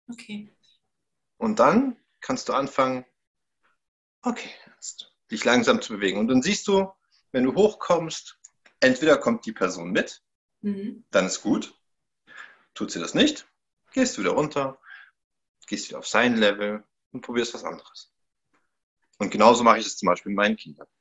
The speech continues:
Speaker 1: Mhm. Wow.
Speaker 2: Weil, also, ma-, wir, wir, wir mögen es, wenn wir sind wie die anderen.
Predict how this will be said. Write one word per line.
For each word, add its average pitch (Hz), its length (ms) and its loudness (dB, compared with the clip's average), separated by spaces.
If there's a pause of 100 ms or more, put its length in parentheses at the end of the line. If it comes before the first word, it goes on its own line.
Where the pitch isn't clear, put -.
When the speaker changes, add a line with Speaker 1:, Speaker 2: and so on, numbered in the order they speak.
(480)
Speaker 1:
Mhm. 214 400 -6 (540)
Wow. 202 360 -2
Speaker 2:
Weil, 104 280 6 (880)
also, 107 220 2
ma-, 104 360 0 (100)
wir, 120 360 -4
wir, 120 200 -4
wir 120 120 6
mögen 175 580 6 (440)
es, - 360 0
wenn 113 380 2
wir 104 180 -2
sind 135 320 0
wie 113 60 -10
die 107 140 0
anderen. 104 360 0